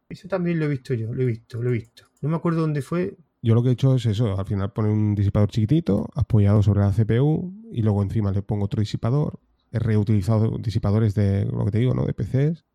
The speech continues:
Speaker 2: le, le saco el disipador, lo vuelvo, lo apoyo encima directamente, ¿vale? No, en este caso no, no, no le he puesto la, la, lo que es la, iba a decir la silicona esta que, que engancha, ¿vale? Para
Speaker 1: Hmm.
Speaker 2: intercambiar bien el calor, ¿vale?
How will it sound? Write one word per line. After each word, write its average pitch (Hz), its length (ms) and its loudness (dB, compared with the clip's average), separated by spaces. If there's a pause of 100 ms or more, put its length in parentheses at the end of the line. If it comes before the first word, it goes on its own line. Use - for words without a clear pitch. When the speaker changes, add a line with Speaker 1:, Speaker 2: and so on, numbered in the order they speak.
(140)
Speaker 2:
le, 117 220 -4 (260)
le 104 140 -6
saco 101 160 0
el 101 280 2
disipador, 117 380 0
lo 123 160 -2
vuelvo, 113 300 2
lo 98 100 2
apoyo 123 280 4
encima 127 420 2
directamente, 113 580 -2
¿vale? 113 220 0
No, 107 380 0 (720)
en 104 60 0
este 98 160 -2
caso 98 200 2
no, 101 120 6
no, 98 260 4
no 107 100 2
le 98 60 2
he 101 40 0
puesto 98 280 -2
la, 104 320 -2 (1120)
la, - 160 -20 (880)
lo 131 180 -10
que 120 80 0
es 98 120 0
la, 98 520 0
iba 107 100 0
a 101 60 2
decir 107 120 -2
la 101 80 -2
silicona 110 440 -8
esta 120 260 -4
que, 117 220 -2
que 120 100 -4
engancha, 110 420 0
¿vale? 123 220 0
Para 107 420 -2
Speaker 1:
Hmm. 160 120 -2
Speaker 2:
intercambiar 104 480 2
bien 104 240 4
el 101 200 0
calor, 120 380 4
¿vale? 123 240 0